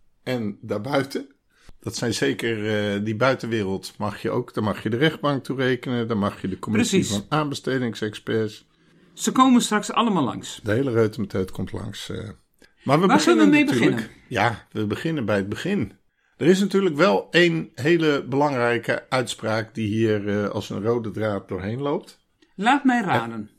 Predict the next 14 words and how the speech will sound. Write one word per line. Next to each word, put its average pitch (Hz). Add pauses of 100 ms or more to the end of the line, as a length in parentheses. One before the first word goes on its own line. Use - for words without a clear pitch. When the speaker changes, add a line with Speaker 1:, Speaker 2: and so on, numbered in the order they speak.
(160)
Speaker 1:
<laughs> -
Nou. 120
Speaker 2:
Grossman. 156 (420)
Speaker 1:
Oh. 110 (580)
Speaker 2:
Oeh, 165
Speaker 1:
Je 175
hebt 175
Speaker 2:
bingo. 180
Speaker 1:
gewonnen. 110
Bingo. 107 (180)
Eh, 107 (180)
Speaker 2:
Vertel. 131
Speaker 1:
het 180
Gorsman-arrest. 104